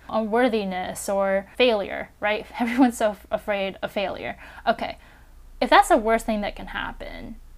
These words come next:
then you're not, like, dead, right? The worst thing that can happen is a feeling. Okay, so this is how you make good decisions. Good decisions are made from wisdom. Wisdom is created by lessons.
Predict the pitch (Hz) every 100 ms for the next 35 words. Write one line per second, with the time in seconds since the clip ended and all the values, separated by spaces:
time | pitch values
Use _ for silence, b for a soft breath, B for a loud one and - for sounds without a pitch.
0 | - 202 240 220 214 214 208 214 202 -
1 | - - 226 233 247 330 - - - -
2 | 202 190 - - - 247 226 - - -
3 | - - - - 226 226 - - - 233
4 | 269 294 - 302 254 254 196 240 226 202
5 | 185 - 226 - 220 226 - b - -
6 | - 226 190 - - - - - - 233
7 | 220 - 190 254 262 320 - 214 214 190
8 | 208 196 196 190 - - 202 214 190 196
9 | 190 - - 220 - - - - - 220
10 | 240 339 339 208 202 214 349 - - -
11 | - - - 214 214 202 214 202 196 185
12 | - - - - - - - - 220 262
13 | 294 220 196 233 339 - - - 233 -
14 | 247 214 208 202 196 202 208 - - 214
15 | 226 -